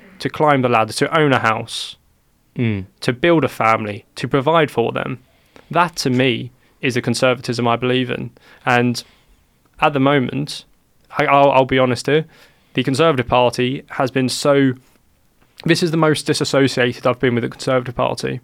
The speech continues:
Speaker 2: Mm.
Speaker 1: especially under when Liz Truss became Prime Minister. To me, that is a sign of a return to the Conser-, the Conservative Party, which embodies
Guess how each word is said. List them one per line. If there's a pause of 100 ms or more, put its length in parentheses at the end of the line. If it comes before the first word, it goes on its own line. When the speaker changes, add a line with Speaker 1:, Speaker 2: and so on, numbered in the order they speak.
(320)
Speaker 2:
Mm.
Speaker 1:
especially
under
when
Liz
Truss
became
Prime
Minister. (560)
To
me, (120)
that
is
a
sign
of
a
return
to (280)
the
Conser-,
the
Conservative
Party,
which
embodies